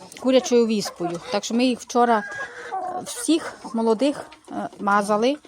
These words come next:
Але бачу, що і великий індюк, мене теж треба його сьогодні буде спіймати і помазати, бо ж бачу, що в нього теж вже такий цей, там на клюві зробилася рана.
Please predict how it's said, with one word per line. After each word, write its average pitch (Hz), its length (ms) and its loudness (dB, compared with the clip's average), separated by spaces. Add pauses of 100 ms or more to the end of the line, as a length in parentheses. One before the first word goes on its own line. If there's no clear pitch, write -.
(320)
Але 226 240 4
бачу, 262 340 4
що 247 240 2
і 226 180 2
великий 226 420 4
індюк, 214 360 4 (520)
мене 220 240 0
теж 220 360 6
треба 202 340 0
його 202 220 0
сьогодні 196 300 -4
буде 202 380 2
спіймати 226 540 0 (360)
і 220 120 0
помазати, 226 540 2
бо 202 140 0
ж 208 260 -8
бачу, 226 300 2
що - 160 -6
в 202 40 -4
нього 208 240 -2
теж 190 260 -2
вже 185 180 -2
такий 190 420 -4 (100)
цей, 185 280 -2 (720)
там 196 180 0
на 202 100 -2
клюві 196 440 0 (1300)
зробилася 214 720 2
рана. 240 360 4